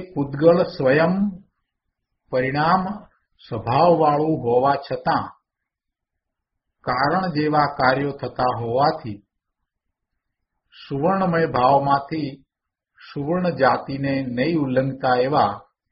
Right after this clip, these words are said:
સુવર્ણમય કુંડળ આદિ ભાવો જ થાય, પરંતુ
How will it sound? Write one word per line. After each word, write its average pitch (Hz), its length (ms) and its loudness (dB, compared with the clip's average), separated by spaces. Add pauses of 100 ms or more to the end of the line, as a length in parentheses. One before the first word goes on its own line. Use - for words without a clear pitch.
(440)
સુવર્ણમય 147 920 -2
કુંડળ 139 500 -4
આદિ 127 340 -6
ભાવો 107 420 -4
જ 127 160 -4
થાય, 117 380 -6 (1300)
પરંતુ 139 380 -6